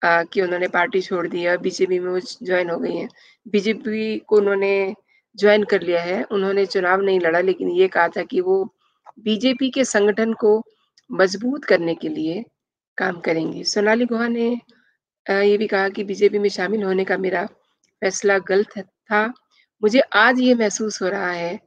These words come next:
कि आपके साथ रह के मुझे बहुत अच्छा महसूस होता था।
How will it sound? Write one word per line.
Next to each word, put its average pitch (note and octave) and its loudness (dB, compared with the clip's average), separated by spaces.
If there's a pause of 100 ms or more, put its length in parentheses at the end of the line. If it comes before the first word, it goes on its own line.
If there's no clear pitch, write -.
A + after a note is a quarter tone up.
(540)
कि F#3 6 (1160)
आपके G#3+ 0
साथ A3+ 0
रह F#3 0
के F#3 -4
मुझे F3 -2
बहुत F#3+ -6
अच्छा G#3 -4
महसूस F3 -4
होता D3 -6
था। - -10